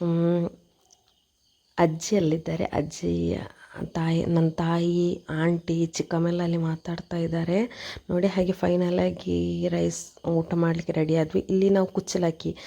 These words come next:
ಆ, ಗದ್ದೆಯಲ್ಲಿ ಮಾಡುವಂತಹ ರೈಸ್, ಬ್ಲ್ಯಾಕ್ ಕಲರ್ ಇರುತ್ತೆ, ಆ ರೈಸ್ ನಾವು ಯೂಸ್ ಮಾಡ್ತಿರುವಂಥದ್ದು. ಹಾಗೆ ಮಕ್ಕಳಲ್ಲಿ ಇಲ್ಲಿ ಸಾಲಾಗಿ ನಾವು ಕಳಿಸಿದ್ದೇವೆ. ನಾವು ಫಸ್ಟಿಗೆ ಮಕ್ಕಳನ್ನು, ಆ,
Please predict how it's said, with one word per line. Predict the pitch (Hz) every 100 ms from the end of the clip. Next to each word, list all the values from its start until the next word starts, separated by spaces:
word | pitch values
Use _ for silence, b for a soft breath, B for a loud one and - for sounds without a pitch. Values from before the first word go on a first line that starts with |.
| B B -
ಆ, | 170 165 160
ಗದ್ದೆಯಲ್ಲಿ | 160 175 170 190 185 180 175 175 175
ಮಾಡುವಂತಹ | 165 160 160 165 165 156 156 170
ರೈಸ್, | 165 160 - - 175
ಬ್ಲ್ಯಾಕ್ | 170 175 170 -
ಕಲರ್ | 170 170 160
ಇರುತ್ತೆ, | 160 160 -
ಆ | - 151 170
ರೈಸ್ | 180 175 170 160
ನಾವು | 160 175
ಯೂಸ್ | 170 165
ಮಾಡ್ತಿರುವಂಥದ್ದು. | 160 156 - 165 156 156 - 156 160 208 240 B B B B
ಹಾಗೆ | - 202 202
ಮಕ್ಕಳಲ್ಲಿ | 196 190 - 196 196
ಇಲ್ಲಿ | 190 190
ಸಾಲಾಗಿ | - 170 165 175 190 185
ನಾವು | 175 170
ಕಳಿಸಿದ್ದೇವೆ. | 170 - - 165 170 - 165
ನಾವು | 170 170
ಫಸ್ಟಿಗೆ | 175 175 170 - 190 190
ಮಕ್ಕಳನ್ನು, | 175 160 - 175 180 202 254 B B B
ಆ, | -